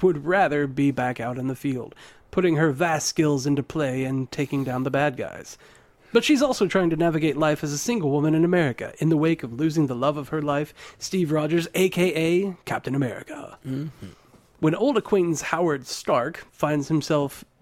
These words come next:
Speaker 1: being framed for unleashing his deadliest weapons to anyone willing to pony up the cash, he contacts Peggy, the only person he can trust, to track down those responsible, dispose of the weapons, and clear his name. He empowers his butler, Edwin Jarvis,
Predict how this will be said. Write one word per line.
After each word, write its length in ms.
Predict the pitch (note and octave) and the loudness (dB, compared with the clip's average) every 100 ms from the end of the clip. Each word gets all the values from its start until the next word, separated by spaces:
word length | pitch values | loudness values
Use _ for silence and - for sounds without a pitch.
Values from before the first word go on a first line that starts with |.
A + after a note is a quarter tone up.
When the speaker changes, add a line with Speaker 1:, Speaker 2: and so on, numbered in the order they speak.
| D3 | -2
Speaker 1:
being 260 | D#3 D3 | 0 2
framed 400 | C3+ G#3+ F#3 F#3 | 0 0 2 2
for 140 | F3+ D#3 | -2 -2
unleashing 480 | E3 F3+ F#3+ E3+ C#3 | 0 0 -2 -2 -2
his 180 | D3 | -2
deadliest 640 | C3+ D#3+ A3 F#3+ E3+ D#3+ - | -6 -2 -2 2 2 2 2
weapons 340 | E3 C#3+ C#3+ | 0 0 -2
to 80 | - - | -2 0
anyone 380 | G#3+ G#3+ G3+ F3+ | 2 4 4 4
willing 300 | F3 E3 C#3+ | 4 4 2
to 40 | |
pony 320 | - F3+ F3+ | 0 2 4
up 120 | E3+ | 2
the 80 | - | -2
cash, 520 | - D#3 B2+ D3 - - - - | -2 0 2 0 -4 -10 -18 -6
he 100 | - | -2
contacts 400 | A#3 A3+ G3 G3+ | 2 2 2 -2
Peggy, 380 | - G#3+ F3+ - - - | -2 -4 -4 -10 -8 0
the 140 | A3 | 2
only 360 | G#3+ B3 G#3+ C#3 | 4 4 2 0
person 360 | C#3+ C#3+ C#3 | 0 -2 -2
he 100 | C3+ | -2
can 160 | C#3 B2 | -2 -2
trust, 480 | - D#3 - - - - - - - - | 0 -2 -2 -10 -12 -20 -20 -20 -14 -4
to 100 | A3+ | 0
track 240 | A#3 F3+ | 0 2
down 200 | E3+ E3 | 2 4
those 200 | D#3 C#3+ | 4 2
responsible, 540 | C#3+ - D3 - - - | -2 0 -2 -2 -8 -2
dispose 640 | F#3+ - A3+ B3 G#3+ E3 | -2 0 0 4 4 4
of 80 | D3 | 2
the 100 | C#3+ | 2
weapons, 360 | C#3 D#3 E3 | 0 0 -2
and 280 | - D#3+ D#3 | 0 2 2
clear 280 | - D#3 D3 | 2 2 2
his 220 | B2+ B2+ | 0 -4
name. 380 | B2+ B2+ - - _ _ _ _ _ _ _ - | -4 -6 -8 -16 _ _ _ _ _ _ _ -4
He 100 | A3+ | -2
empowers 420 | B3 G3+ G3 G3+ | 2 2 2 0
his 120 | G#3 E3+ | 0 -2
butler, 360 | G#3 F3+ D3 - | -2 -2 -4 0
Edwin 580 | A3+ A#3 A#3+ A#3+ A3 F#3+ | 0 2 2 4 4 4
Jarvis, 800 | F#3+ G3 E3 G3 - - - | 4 4 4 0 -4 -10 -10